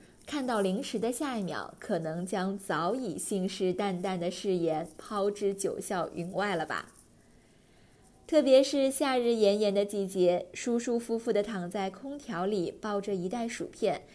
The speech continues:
别提有多舒服、多满足。别说是妹子，就算是血气方刚的男汉子，面对外面的大太阳和闷热，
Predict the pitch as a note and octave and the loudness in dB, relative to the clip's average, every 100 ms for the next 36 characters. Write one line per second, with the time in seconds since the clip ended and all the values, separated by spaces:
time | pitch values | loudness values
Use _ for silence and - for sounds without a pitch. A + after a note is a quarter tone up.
0 | - - F3+ G3 C4+ A3+ G3 E3+ F3+ F3 | -20 -2 4 4 4 2 4 4 2 2
1 | F#3 G3+ F#3+ F#3+ E3+ - - F3 F3 C3 | 2 2 2 0 -4 -4 0 0 0 -4
2 | E3 D3 C#3+ - - - - - B3 C#4+ | -6 -6 -8 -10 -20 -20 -20 -4 0 0
3 | F4+ F4+ E4+ F#4+ G3 F#3+ - - - - | 0 -2 -4 -2 -2 -4 -10 -14 -20 -20
4 | - - - C#4 C4+ C4+ B3 B3 A#3 A#3 | -20 -20 0 4 4 4 -2 0 -2 0
5 | A3+ A3+ A3 A#3 A3+ A#3+ A#3 A#3 F#3+ - | -2 -2 -4 -2 -4 -4 -6 -6 -6 -8
6 | - - - - D#3+ E3+ - E4+ G#3+ G#3 | -10 -18 -14 -8 -6 -6 -6 -6 -4 -6
7 | B2 - - - - - - C4 A#3 A3+ | -8 -10 -14 -20 -20 -12 2 2 2 4
8 | A#3+ G#3 F3+ - - C4+ C4 A#3 A3 F#3+ | 6 6 2 -2 -4 -2 0 0 0 2
9 | F#3+ C#4+ A#3+ F3+ C4 G#3+ F3 D3+ G2+ - | 0 -2 -4 -4 -4 -2 0 -2 -4 -10
10 | - - - F#3 F#3 A3+ A#3 A#3+ F3+ | -20 -20 -4 -2 2 2 2 2 0